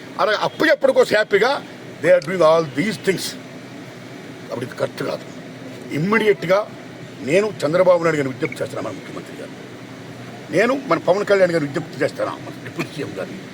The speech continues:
నేను మన జగన్మోహన్ రెడ్డి గారిని విజ్ఞప్తి చేస్తున్నా, ప్రతిపక్ష నాయకుడిని, సేమ్ టైమ్ సీపీఐ, సీపీఎం, ఎంఎల్ పార్టీస్, all ప్రజా సంఘాలని అందరినీ విజ్ఞప్తి చేస్తున్నా. విశాఖ ఉక్కు, ఆంధ్రుల హక్కు, ఆ మాన్యుమెంట్ మనం కాపాడుకోవాలంటే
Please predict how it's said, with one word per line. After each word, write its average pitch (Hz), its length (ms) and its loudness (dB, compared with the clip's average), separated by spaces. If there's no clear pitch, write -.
నేను 262 140 4
మన 226 140 2
జగన్మోహన్ 226 420 4
రెడ్డి 202 160 2
గారిని 196 140 4
విజ్ఞప్తి 170 260 -4
చేస్తున్నా, 165 280 0
ప్రతిపక్ష 147 320 -4
నాయకుడిని, 131 420 -6
సేమ్ 277 200 4
టైమ్ 247 180 2
సీపీఐ, 220 360 6
సీపీఎం, 170 540 0
ఎంఎల్ 202 260 2
పార్టీస్, 180 200 2
all 254 400 4
ప్రజా 208 180 6
సంఘాలని 175 400 0
అందరినీ 285 280 4
విజ్ఞప్తి 240 380 2
చేస్తున్నా. 170 240 2
విశాఖ 180 420 2
ఉక్కు, 165 260 0
ఆంధ్రుల 156 280 4
హక్కు, - 300 -4
ఆ - 20 0
మాన్యుమెంట్ 180 480 2
మనం 147 100 0
కాపాడుకోవాలంటే 135 840 -2